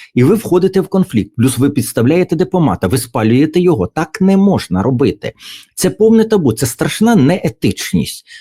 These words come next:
Тому агріман завжди до моменту повернення агріману, надходження агріману,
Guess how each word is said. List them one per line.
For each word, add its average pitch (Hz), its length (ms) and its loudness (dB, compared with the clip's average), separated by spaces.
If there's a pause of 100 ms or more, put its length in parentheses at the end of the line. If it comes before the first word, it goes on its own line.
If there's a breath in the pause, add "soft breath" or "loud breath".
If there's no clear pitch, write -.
(160 loud breath)
Тому 185 340 2
агріман 165 500 2
завжди 120 400 0
до 101 240 0
моменту 120 540 2
повернення 110 560 0
агріману, 175 400 2
надходження 95 520 0
агріману, 151 420 2